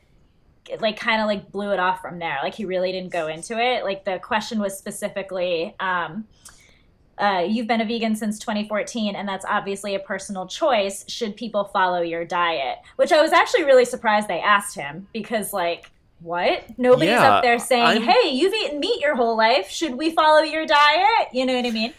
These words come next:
Speaker 2: Yeah.
Speaker 1: But, um,
Speaker 2: It, it's
Speaker 1: he, he, he said no, and he was like, um, you know, he, he has, he wants to create a bill to, um, change factory farming 'cause it's destroying the planet, and he mentioned hunting and things like that, but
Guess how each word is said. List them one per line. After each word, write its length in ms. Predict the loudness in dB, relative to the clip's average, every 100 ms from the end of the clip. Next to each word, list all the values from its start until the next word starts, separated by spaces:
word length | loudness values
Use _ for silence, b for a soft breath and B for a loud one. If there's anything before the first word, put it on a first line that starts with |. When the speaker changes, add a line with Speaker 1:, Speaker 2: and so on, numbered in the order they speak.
| -8
Speaker 2:
Yeah. 400 | -2 4 4 6
Speaker 1:
But, 240 | 6 8
um, 440 | 6 6 2 -6 -12 b b b
Speaker 2:
It, 140 | 0 2
it's 200 | 2 2
Speaker 1:
he, 520 | -2 -4 -4 -6 -6 -10 -16
he, 540 | -18 -14 -8 -6 -6 -6
he 140 | 0
said 220 | 4 4
no, 480 | 4 2 2 0 -2 -4
and 160 | -4
he 140 | -2 -4
was 260 | -4 -2
like, 380 | 0 0 -2 -6 -4
um, 500 | -2 -2 -4 -8 -14 -8
you 120 | -4
know, 400 | -2 -2 -2 -6 -16 -20
he, 480 | -16 -10 -8 -8 -8
he 260 | -8 -10 -8
has, 440 | -4 -4 -6 -16 -16
he 140 | -8 -2
wants 240 | 0 -2
to 60 | -6
create 260 | -6 -4 -4
a 20 |
bill 380 | 0 2 2 -2
to, 580 | -6 -8 -4 -2 -4 -6 B B B B
um, 400 | 0 2 0 -4
change 480 | -6 -2 0 -2 -2
factory 380 | -2 -2 -4 -4
farming 360 | -4 -4 -6
'cause 140 | -8 -10
it's 160 | -10 -10
destroying 460 | -10 -6 -4 -4
the 60 | -8
planet, 360 | -8 -6 -6 -6
and 80 | -8
he 80 |
mentioned 320 | -8 -8 -10 -12
hunting 320 | -10 -10 -10
and 100 | -10
things 180 | -12 -8
like 140 | -6
that, 220 | 0 0 0
but 180 | -4